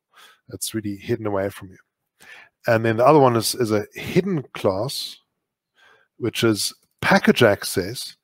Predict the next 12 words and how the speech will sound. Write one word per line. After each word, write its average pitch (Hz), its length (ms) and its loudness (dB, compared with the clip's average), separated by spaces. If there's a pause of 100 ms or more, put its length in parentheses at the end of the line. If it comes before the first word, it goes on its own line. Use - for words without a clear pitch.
(340)
that's 110 140 -4
gonna 135 160 6
have 113 80 2
the 113 80 0
same 131 280 2
package - 760 -2 (400)
as, 107 520 -4 (140)
as 101 300 -2
the 101 260 2
interface. - 640 -10 (480)
So - 160 -10
it's - 300 -12